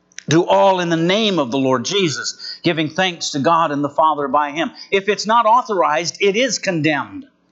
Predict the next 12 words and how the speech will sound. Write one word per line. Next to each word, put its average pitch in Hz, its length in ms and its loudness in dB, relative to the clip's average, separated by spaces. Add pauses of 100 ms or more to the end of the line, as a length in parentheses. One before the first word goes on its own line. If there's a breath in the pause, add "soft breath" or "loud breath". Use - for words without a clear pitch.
(680)
by 131 160 0
that 180 200 -2
very 180 260 2
verse. - 580 -2 (2000)
Psalm 156 320 0
one 165 180 0
nineteen, 151 640 0
one 131 140 2
oh 127 100 0
five, 113 440 -2 (200)
David 117 340 0
said, 110 360 0